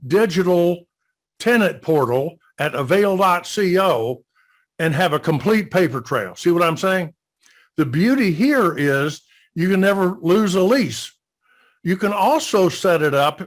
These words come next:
so that if the tenant wants a copy of the lease that they signed,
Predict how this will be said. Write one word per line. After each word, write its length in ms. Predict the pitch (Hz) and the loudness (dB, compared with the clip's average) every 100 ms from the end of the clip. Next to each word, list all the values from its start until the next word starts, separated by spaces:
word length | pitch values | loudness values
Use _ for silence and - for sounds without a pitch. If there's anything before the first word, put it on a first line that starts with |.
| _ | _
so 400 | - - 202 202 180 | -8 -2 2 0 0
that 480 | 185 175 170 - _ _ _ _ _ _ _ | 0 0 -2 -8 _ _ _ _ _ _ _
if 220 | 185 196 | 0 0
the 120 | 165 | -4
tenant 520 | 156 - 269 285 190 170 | -4 0 2 2 0 0
wants 320 | 202 214 - | 0 0 -4
a 80 | 143 | -6
copy 500 | - 190 190 - 180 | -2 0 0 0 -2
of 160 | 143 | 0
the 100 | 147 | 0
lease 360 | 147 185 233 - | 2 2 0 -2
that 200 | 165 160 | -4 0
they 160 | 165 | -2
signed, 600 | 151 - 214 254 175 160 | -2 -2 -2 0 0 -2